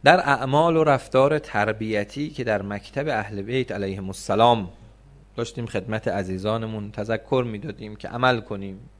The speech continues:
اعمالی که مستحب است قبل از خواب انجام بدهیم، اعمالی که مستحب بود در ماه رجب انجام بدیم،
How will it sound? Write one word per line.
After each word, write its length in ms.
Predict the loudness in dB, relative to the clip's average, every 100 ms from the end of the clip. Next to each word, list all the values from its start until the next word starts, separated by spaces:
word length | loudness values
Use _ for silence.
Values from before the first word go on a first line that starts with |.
| -8
اعمالی 480 | -4 -4 0 0 -2
که 120 | -4
مستحب 600 | -6 -6 -6 -2 -2 -2
است 300 | -4 -6 -6
قبل 240 | -8 -4 -6
از 140 | -8
خواب 360 | 4 6 6 2
انجام 440 | -14 -14 -14 -14
بدهیم، 420 | -16 -18 -18 -18 -18 -8
اعمالی 440 | -6 -4 -2 -2 -4
که 120 | -6
مستحب 460 | -8 -8 -2 -2 -4
بود 220 | -10 -10 -14 -20 -20 -10
در 160 | -4 -4
ماه 360 | 0 0 0 2
رجب 500 | 4 6 10 10 8
انجام 520 | -6 -4 -2 -2 -2
بدیم، 380 | -8 -8 -14